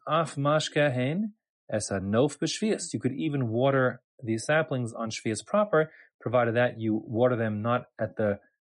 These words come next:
trunk, which is normal, but rather on the nof, on the branches. Avlo es ha'ikar, you can't apply water directly to the trunk of the trees because those, that would be the normal way, and that's, you know, usher on, on Shemitah,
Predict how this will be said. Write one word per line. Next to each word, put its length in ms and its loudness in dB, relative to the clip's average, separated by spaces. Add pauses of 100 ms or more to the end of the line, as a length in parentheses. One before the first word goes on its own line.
trunk, 380 0 (220)
which 120 -8
is 80 -6
normal, 300 4
but 80 -4
rather 300 2
on 100 -4
the 60 -2
nof, 320 2
on 60 -4
the 60 -4
branches. 640 -2 (400)
Avlo 340 4
es 160 0
ha'ikar, 520 0 (260)
you 120 -4
can't 380 -4 (320)
apply 180 2
water 260 2
directly 320 -2
to 120 -12
the 120 -2
trunk 340 -4
of 80 -4
the 80 -6
trees 320 -2
because 300 -6
those, 340 -2 (220)
that 80 4
would 80 2
be 40 -2
the 100 -2
normal 240 2
way, 60 -2
and 80 -6
that's, 300 -10 (160)
you 80 -4
know, 220 -4 (180)
usher 300 0
on, 160 -2
on 180 -4
Shemitah, 600 0